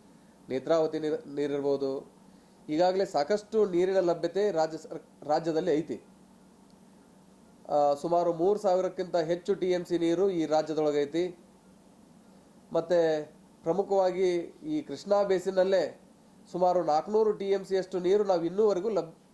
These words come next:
ಲಭ್ಯ ಇದ್ರೂ ಕೂಡ ಬಳಕೆ ಮಾಡೋಕ್ಕಾಗ್ತಾ ಇಲ್ಲ. ಅದಕ್ಕೆ ಸಮರ್ಪಕವಾದಂಥ ಕಾಲುವೆಗಳ ನಿರ್ಮಾಣ ಮಾಡೋಕ್ಕಾಗ್ತಾ ಇಲ್ಲ ನಮಗೆ.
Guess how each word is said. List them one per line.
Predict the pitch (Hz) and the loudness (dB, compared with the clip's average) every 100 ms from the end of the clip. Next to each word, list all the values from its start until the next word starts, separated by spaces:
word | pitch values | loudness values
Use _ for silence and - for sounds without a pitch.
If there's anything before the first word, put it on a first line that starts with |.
| - | -4
ಲಭ್ಯ | 160 196 233 | -2 2 2
ಇದ್ರೂ | 214 214 | 2 0
ಕೂಡ | 196 190 240 | 0 0 0
ಬಳಕೆ | 185 180 214 | 0 0 0
ಮಾಡೋಕ್ಕಾಗ್ತಾ | 196 180 170 160 - 160 | 0 0 0 -2 0 -2
ಇಲ್ಲ. | 110 - _ _ _ _ _ _ - | -2 -10 _ _ _ _ _ _ -8
ಅದಕ್ಕೆ | 147 165 165 | -6 -2 -2
ಸಮರ್ಪಕವಾದಂಥ | 156 170 180 185 180 180 170 165 160 | 0 0 0 -2 0 2 2 0 0
ಕಾಲುವೆಗಳ | 202 208 151 185 190 185 | 0 0 0 0 0 -2
ನಿರ್ಮಾಣ | 175 160 165 160 | -2 0 0 0
ಮಾಡೋಕ್ಕಾಗ್ತಾ | 156 151 143 139 156 | 0 0 -2 0 0
ಇಲ್ಲ | 139 | 0
ನಮಗೆ. | 117 104 98 | -2 -8 -12